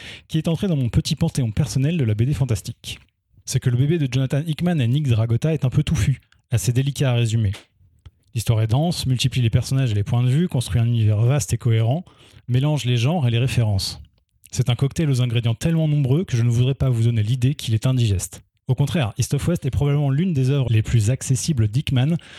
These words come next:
loin de la complexité mystico-boursière d'un Black Monday Murders ou de la folie jodorowskienne d'un Décorum.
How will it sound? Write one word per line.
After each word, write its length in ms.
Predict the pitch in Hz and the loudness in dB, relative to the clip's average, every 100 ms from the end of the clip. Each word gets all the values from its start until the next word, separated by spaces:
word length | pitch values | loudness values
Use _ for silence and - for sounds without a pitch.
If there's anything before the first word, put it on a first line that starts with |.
| - 135 | -10 -2
loin 240 | 135 180 | 0 2
de 80 | 143 | 0
la 120 | 110 | 0
complexité 580 | - 170 160 - 143 120 | 0 0 0 -2 -2 0
mystico-boursière 1000 | 143 170 - 180 156 131 123 - 147 123 | 0 -2 -4 -4 0 0 -2 -2 0 2
d'un 120 | 110 | 2
Black 340 | 107 131 147 147 | 2 0 0 -2
Monday 260 | 156 147 | 0 0
Murders 520 | 143 113 107 127 147 135 - - - | 0 0 0 0 0 -6 -10 -20 -8
ou 60 | 151 | -2
de 80 | 135 | 0
la 100 | 117 | 0
folie 360 | - 160 135 | 0 -2 0
jodorowskienne 840 | 110 170 175 147 135 - 147 165 139 | 0 0 0 -2 -4 -2 0 0 0
d'un 160 | 113 | 0
Décorum. 580 | 117 147 139 107 101 98 | 0 0 0 2 0 -2